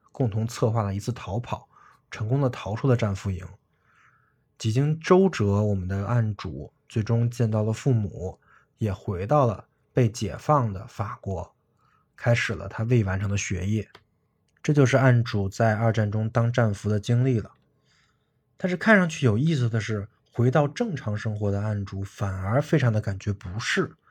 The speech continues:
案主说：“这又是一场灾难，我在这里一个人也不认识。我感觉自己已经无可挽回的衰老了，跟不上许许多多的事变了。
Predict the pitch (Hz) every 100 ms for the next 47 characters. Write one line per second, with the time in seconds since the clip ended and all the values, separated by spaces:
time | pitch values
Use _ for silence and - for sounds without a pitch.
0 | _ _ _ - 110 104 101 - 104 101
1 | - _ _ _ _ _ _ _ _ -
2 | 151 156 170 143 110 98 - 147 190 196
3 | 110 95 98 117 170 127 98 92 - _
4 | _ _ 110 127 139 120 110 95 104 135
5 | 127 95 - - _ _ _ _ _ _
6 | _ _ _ _ _ _ _ _ - 127
7 | 120 104 123 - 131 110 110 117 107 113
8 | 107 127 - 175 151 101 98 127 131 -
9 | 175 180 147 - 98 92 - _ _ _
10 | _ _ _ 131 123 127 123 131 110 101
11 | - 117 113 113 113 120 120 120 131 127
12 | 160 151 101 -